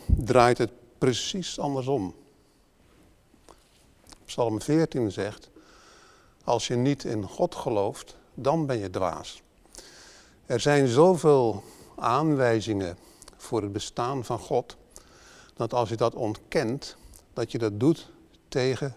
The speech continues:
beter weten in. Artikel twee zegt: "God heeft sporen van zijn bestaan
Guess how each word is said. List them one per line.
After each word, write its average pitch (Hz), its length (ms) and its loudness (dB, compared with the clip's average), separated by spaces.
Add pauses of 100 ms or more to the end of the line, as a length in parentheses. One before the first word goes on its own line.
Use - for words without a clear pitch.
beter 117 760 -6
weten 98 680 -8
in. 143 320 -4 (920)
Artikel 156 500 2
twee 180 320 8
zegt: 123 440 4 (300)
"God - 360 2
heeft 131 220 -2
sporen 180 840 -2 (580)
van 117 400 -4
zijn 104 240 -4
bestaan 135 600 -4